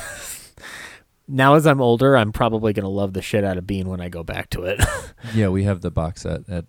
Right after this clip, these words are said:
Speaker 2: uh,
Speaker 1: Oh, really?
Speaker 2: it's a blast.
Speaker 1: Oh, shoot. That's awesome.
Speaker 2: But yeah, Rowan Atkinson, uh, hugely, I remember he is talking about being at university, um, in this interview that he's giving. Um, I forget what,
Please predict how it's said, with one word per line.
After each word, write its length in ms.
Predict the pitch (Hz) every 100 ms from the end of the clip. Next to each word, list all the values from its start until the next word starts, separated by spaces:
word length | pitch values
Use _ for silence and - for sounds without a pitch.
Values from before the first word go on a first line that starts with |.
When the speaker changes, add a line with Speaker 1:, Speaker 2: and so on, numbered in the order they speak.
| 82
Speaker 2:
uh, 280 | 85 85 87
Speaker 1:
Oh, 300 | 120 104 98
really? 280 | 95 98 104
Speaker 2:
it's 180 | 104 -
a 40 |
blast. 440 | 87 82 80 - -
Speaker 1:
Oh, 280 | - 90 85
shoot. 360 | - - 82 82 -
That's 220 | 92 87
awesome. 360 | 85 - 90 87
Speaker 2:
But 100 | 117
yeah, 80 |
Rowan 300 | 117 101 107
Atkinson, 520 | 107 104 101 90 90 82
uh, 300 | 90 85 85 - _ _
hugely, 680 | - - 107 101 95 95
I 40 | 101
remember 400 | 107 110 117 113
he 520 | 101 - 113 113 110
is 120 | 101 95
talking 360 | 104 98 101
about 280 | 95 92 90
being 420 | 101 95 92 92
at 160 | 90 90
university, 720 | 92 92 92 95 87 82 82 - _ _ _ _ _ -
um, 180 | 98 90
in 100 | 90
this 160 | 87
interview 320 | 92 92 85 85
that 120 | 82
he's 140 | 82
giving. 580 | - 87 85 82 82 85 -
Um, 380 | 85 82 80 85 _ _ _ -
I 40 | 95
forget 280 | 101 98 - _ _ 92 95
what, 180 | 98 87